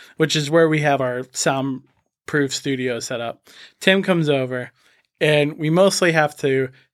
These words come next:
decompress, and Tim tells us all the terrible things that's going on in, <laughs> in the news. <laughs> I have to try to bring a positive perspective, and we all just get grounded in a very healthy place.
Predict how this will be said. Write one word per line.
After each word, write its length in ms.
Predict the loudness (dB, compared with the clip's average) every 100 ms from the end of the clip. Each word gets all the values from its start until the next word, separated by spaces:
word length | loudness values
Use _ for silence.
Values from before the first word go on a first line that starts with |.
| _
decompress, 720 | 0 0 0 -2 0 -2 -2
and 180 | -6 -8
Tim 220 | -2 -2 0
tells 240 | -2 0
us 140 | -4 -6 0
all 220 | 2 4
the 140 | 2
terrible 340 | 2 -2 -2 -4
things 280 | -4 -6 -6
that's 180 | -10
going 220 | -6 -8 -8
on 180 | -8
in, 160 | -6 -4
<laughs> 40 |
in 360 | -2 -2 2 2
the 60 | 4
news. 580 | 2 2 2 0 -2 -4
<laughs> 380 | -8 -4 -4 -4 -4 -6 -4 -6 -4 -6 -6 _
I 160 | 2 4
have 240 | 4 2
to 80 | -2
try 200 | 2 2
to 100 | 2
bring 260 | 0 0 -2
a 60 |
positive 580 | -4 0 0 2 0 -2
perspective, 720 | -2 -4 -4 -6 -2 -2 -2 -4
and 160 | -6
we 140 | -4 -4
all 280 | 0 0
just 200 | 0 -4
get 200 | -2 -2
grounded 440 | -2 -8 -6 -6 -6
in 120 | -8
a 60 | -6
very 240 | -6 -4
healthy 460 | -4 -2 -2 -4 -8
place. 480 | -10 -12 -12 -18